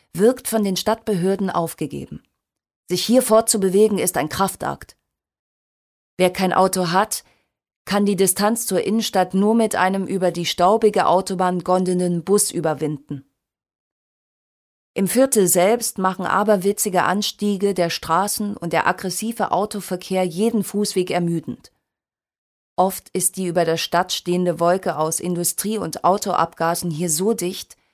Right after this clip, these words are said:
dass sie von den Hügeln im Hinterland Marseilles als grauer Nebel sichtbar ist. Viele Menschen leben hier in Wohnungen, die auf Behörden französisch als insalubre bezeichnet werden,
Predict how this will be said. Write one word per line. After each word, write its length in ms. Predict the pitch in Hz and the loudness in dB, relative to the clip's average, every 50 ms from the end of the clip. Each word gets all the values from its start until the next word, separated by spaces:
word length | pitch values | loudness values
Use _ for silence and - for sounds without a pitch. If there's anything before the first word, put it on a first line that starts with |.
| _ _ _ _ _ - | _ _ _ _ _ -6
dass 140 | 170 170 | -4 -2
sie 100 | - 196 | -2 -2
von 160 | 202 - 196 190 | -2 -2 0 0
den 120 | 185 185 | 0 0
Hügeln 400 | 165 170 214 247 240 240 226 208 | 0 0 0 0 2 0 0 0
im 100 | 185 175 | 0 -2
Hinterland 600 | 175 170 190 208 - 214 185 180 180 180 180 - | -2 -2 -2 -2 0 0 0 0 0 -2 -2 -2
Marseilles 480 | 180 180 180 - - 175 180 185 180 - | -2 -2 0 0 0 0 0 0 0 -2
als 260 | - 156 156 - - | -2 -4 -4 -4 -4
grauer 320 | - - 175 185 208 202 | -2 0 2 2 2 2
Nebel 380 | 185 180 185 202 208 190 165 151 | 0 2 0 0 0 0 -2 -2
sichtbar 540 | - 135 135 - - - - 131 120 - - | -4 -6 -8 -10 -10 -8 -6 -6 -6 -6 -8
ist. 340 | 139 139 - - _ _ _ _ _ _ _ _ _ _ _ _ _ _ _ _ _ _ _ _ _ _ _ _ _ - | -12 -12 -14 -16 _ _ _ _ _ _ _ _ _ _ _ _ _ _ _ _ _ _ _ _ _ _ _ _ _ -4
Viele 220 | - 214 233 226 226 | 0 2 4 4 4
Menschen 400 | 202 202 208 220 - - 202 196 | 4 4 2 0 -2 -4 -2 0
leben 220 | 190 202 202 208 | 0 0 0 0
hier 180 | 196 175 196 190 | 0 0 0 0
in 160 | 185 180 151 | 0 0 0
Wohnungen, 480 | 175 185 202 208 202 196 196 196 185 - - - - _ _ | 0 0 2 2 2 0 0 -2 -4 -6 -10 -20 -20 _ _
die 100 | - - | -4 -4
auf 160 | - 175 165 | -4 -4 -2
Behörden 420 | - 185 185 180 202 220 220 220 202 | -2 0 2 2 2 2 2 0 0
französisch 720 | - 185 180 180 - - 180 185 190 - 196 185 - - | 0 -2 -2 -2 -2 -2 -2 -2 -2 -2 -4 -4 -4 -4
als 380 | - 160 165 165 - - - - _ - | -4 -2 -2 -2 -2 -2 -2 -2 _ 2
insalubre 1040 | 190 202 226 233 233 - - 208 202 196 196 208 226 226 - - 180 156 156 - _ _ _ | 4 4 4 4 4 4 2 2 2 2 2 2 0 -2 -4 -8 -10 -10 -10 -12 _ _ _
bezeichnet 640 | - 175 160 - - 165 160 156 - - 165 160 - | -10 -10 -8 -6 -4 -4 -6 -6 -6 -6 -8 -6 -6
werden, 340 | - 151 160 - - - - | -8 -8 -8 -8 -12 -16 -18